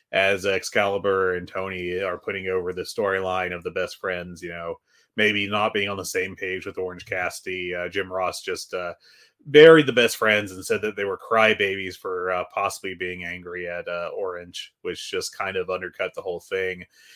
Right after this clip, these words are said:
It was very, uh, reminiscent of, like, when Or-, um, Gorilla Monsoon in the eighties would say that, you know, a babyface in a submission hold would never give up. And it's like, well, what's the point of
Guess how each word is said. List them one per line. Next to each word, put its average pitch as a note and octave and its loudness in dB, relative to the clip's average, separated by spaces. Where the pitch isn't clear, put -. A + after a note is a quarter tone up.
It B2 10
was A2+ 4
very, B2+ 8
uh, G2+ 2
reminiscent G#2+ 0
of, F#2+ -6
like, G2 -2
when G2+ -6
Or-, A2+ -4
um, F#2+ -2
Gorilla B2+ 4
Monsoon G#2+ -2
in G2 -6
the F#2+ -6
eighties F#2 -6
would F#2 -6
say F#2+ -4
that, F2+ -6
you F#2+ -10
know, F2+ 0
a F2+ -2
babyface G#2+ 2
in G2+ -8
a F#2 -8
submission G2 -6
hold F#2 0
would F2+ -6
never F#2 -4
give F2+ -6
up. F2 -6
And F2 -8
it's E2+ -16
like, F2+ -6
well, F#2 -4
what's F#2 -4
the F2+ -20
point F#2 -10
of F2 -10